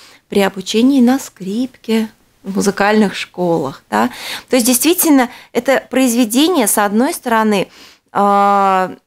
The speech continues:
причисляемые к легким жанрам, произведения, которые понятны каждому слушателю, но в то же время многие произведения написаны профессиональными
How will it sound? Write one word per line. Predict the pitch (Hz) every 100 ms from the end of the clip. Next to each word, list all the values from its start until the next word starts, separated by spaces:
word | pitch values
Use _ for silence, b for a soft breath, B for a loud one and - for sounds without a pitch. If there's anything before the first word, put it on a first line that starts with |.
| _ _ _ _ _
причисляемые | 247 - 254 254 269 330 294 247
к | 240 240
легким | 262 294 - 277
жанрам, | 262 294 254 185 170 - - _ b b b _
произведения, | 226 208 196 269 294
которые | - 214 214 214
понятны | 208 214 214 262 262 214
каждому | - 226 208 226 226
слушателю, | - 226 214 185 - - 180 170 B B B _ _ _ _ _ -
но | 202
в |
то | - 226
же | 220
время | 214 226 285 392 330 226 b b b _ _
многие | 208 214 262 233 170 190
произведения | 208 190 185 190 226 294 277
написаны | 214 202 - 240 - 220
профессиональными | - 202 - 202 190 196 247 262 233 214